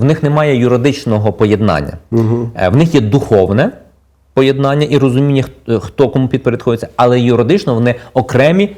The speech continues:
Speaker 1: незалежні структури. Вони це зробили після чотирнадцятого року.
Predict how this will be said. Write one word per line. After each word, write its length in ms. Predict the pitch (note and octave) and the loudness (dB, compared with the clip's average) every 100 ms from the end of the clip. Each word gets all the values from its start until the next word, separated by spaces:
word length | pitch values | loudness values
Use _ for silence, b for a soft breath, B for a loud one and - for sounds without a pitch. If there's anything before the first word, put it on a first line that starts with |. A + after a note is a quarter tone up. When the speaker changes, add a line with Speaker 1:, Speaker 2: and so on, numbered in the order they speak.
| - | -6
Speaker 1:
незалежні 580 | A#2+ G#2 A2 C3 C3 C3 | -2 0 2 2 0 -4
структури. 460 | - C3 - F#2 | -6 -8 -4 -2
Вони 160 | A2 E3+ | 0 0
це 120 | D3 | 0
зробили 360 | B2+ B2+ A#2 A2 | 0 2 2 2
після 220 | G#2 A#2 | 0 -2
чотирнадцятого 600 | A2 C#3 B2 C3 - D#3 | -2 -2 0 0 0 0
року. 260 | A3 - | 0 -2